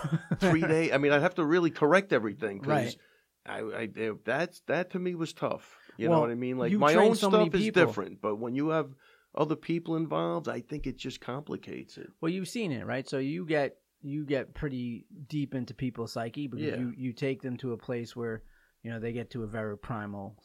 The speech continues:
Speaker 1: place. So you'll know when there's something foreign in their mindset, and,
Speaker 2: There's
Speaker 1: and
Speaker 2: no
Speaker 1: someone
Speaker 2: question
Speaker 1: who's a
Speaker 2: about
Speaker 1: little,
Speaker 2: it.
Speaker 1: their mind's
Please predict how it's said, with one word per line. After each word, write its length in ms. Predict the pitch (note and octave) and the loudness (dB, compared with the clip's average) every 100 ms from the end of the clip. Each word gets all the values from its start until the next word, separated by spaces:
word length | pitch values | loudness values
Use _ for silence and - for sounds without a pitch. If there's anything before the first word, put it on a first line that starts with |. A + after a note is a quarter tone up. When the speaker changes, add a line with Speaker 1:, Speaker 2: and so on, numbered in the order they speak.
| - | -20
Speaker 1:
place. 400 | - D3 A2 - - _ _ | -6 -4 -4 -8 -18 _ _
So 120 | - | -6
you'll 320 | F3+ B3+ F#3+ D3 | -2 4 4 4
know 300 | E3 G3 B2 | 4 6 4
when 200 | A#2+ A#2+ | 0 -4
there's 240 | B2 A#2+ | -4 -4
something 340 | D3+ B2 B2+ A#2 | -4 -4 -4 -6
foreign 400 | - A#2+ A2 G#2+ | -6 -6 -6 -6
in 80 | |
their 140 | G#2+ G#2 | -8 -8
mindset, 600 | G#2+ A2+ A2+ - G#2 G2+ | -6 -8 -8 -10 -10 -10
and, 160 | G#2+ | -8
Speaker 2:
There's 180 | A#2 A2+ | -6 -4
Speaker 1:
and 80 | A2 | -4
Speaker 2:
no 120 | A#2 | -6
Speaker 1:
someone 340 | G#2+ - F3 D#3+ | -2 0 2 4
Speaker 2:
question 80 | D3 | 2
Speaker 1:
who's 120 | C3+ | 2
a 40 | |
Speaker 2:
about 80 | D3 | 2
Speaker 1:
little, 320 | D3+ D3+ C3 | 4 4 0
Speaker 2:
it. 80 | D3 | -2
Speaker 1:
their 100 | C#3+ | -2
mind's 380 | D3 D#3 C#3+ | 0 0 -2